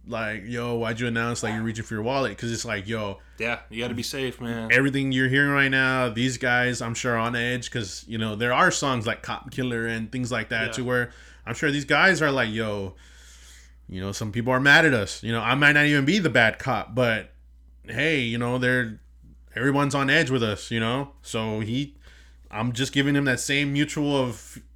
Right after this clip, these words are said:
Speaker 1: understanding of, like, "Yo, dude, I don't wanna deal with this any more
Speaker 2: Yeah.
Speaker 1: than you do," you know?
Speaker 2: I get it.
Speaker 1: And
Speaker 2: But at the same time, in a situation like that,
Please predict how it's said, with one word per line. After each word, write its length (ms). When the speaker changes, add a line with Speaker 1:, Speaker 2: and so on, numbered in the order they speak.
Speaker 1:
understanding 680
of, 140
like, 180
"Yo, 260
dude, 220
I 120
don't 100
wanna 160
deal 220
with 100
this 180
any 140
more 180
Speaker 2:
Yeah. 40
Speaker 1:
than 80
you 160
do," 160
you 140
know? 260
Speaker 2:
I 80
get 180
it. 140
Speaker 1:
And 340
Speaker 2:
But 60
at 140
the 60
same 220
time, 420
in 100
a 40
situation 520
like 200
that, 240